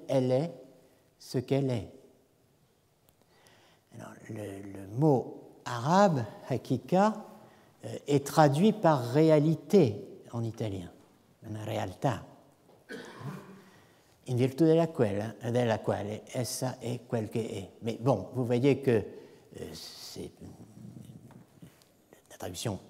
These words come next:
italienne est faite sur l'arabe, n'est-ce pas ? Et, euh, la traduction latine aussi. Euh, bon. Réalité, certitude. Mais à part ça, ça colle,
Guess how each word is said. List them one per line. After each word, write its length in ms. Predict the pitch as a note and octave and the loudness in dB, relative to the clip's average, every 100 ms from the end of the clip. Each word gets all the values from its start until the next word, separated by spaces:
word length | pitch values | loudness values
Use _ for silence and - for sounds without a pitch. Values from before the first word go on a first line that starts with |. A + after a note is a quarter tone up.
| - | -16
italienne 480 | - - G2+ A2+ F#2 | -8 -2 2 2 2
est 60 | - | 0
faite 180 | G#2+ - | -2 -2
sur 140 | E2+ | -4
l'arabe, 400 | F#2 C#3 F3+ C3 F#2 - | -2 0 2 0 -6 -16
n'est-ce 160 | - - | -14 -8
pas ? 140 | D#3 - - - _ - | -8 -10 -20 -20 _ 0
Et, 240 | C3+ B2 | 2 2
euh, 140 | G2 F#2+ | -4 -6
la 120 | F2 | -6
traduction 420 | F#2 F2 - A2+ | -8 -6 -4 -2
latine 380 | F#2+ F#2+ F#3+ C3+ | -2 2 4 6
aussi. 400 | D#3 - D3+ - - - - - - | 6 6 2 2 -8 -20 -20 -20 -16
Euh, 280 | F#2 F2+ F2 - - - _ - | -12 -12 -12 -16 -18 -20 _ -20
bon. 80 | - _ _ _ _ _ _ _ _ _ _ - | -20 _ _ _ _ _ _ _ _ _ _ 2
Réalité, 640 | D#3 D#3 D3 F#3 G3+ G3+ | 6 6 6 8 8 6
certitude. 560 | - D#3 - - F#2 - - - _ _ _ _ _ _ - | 2 0 0 -6 -8 -10 -16 -20 _ _ _ _ _ _ -8
Mais 140 | A#2+ A#2 | -4 -2
à 100 | G2+ | -4
part 160 | F2 | -6
ça, 300 | - F#3 G3 - - - - - - - - - - - | -2 -2 -2 -8 -20 -20 -20 -20 -18 -16 -18 -20 -18 -10
ça 120 | A2 | -2
colle, 280 | D3 B2 | 2 2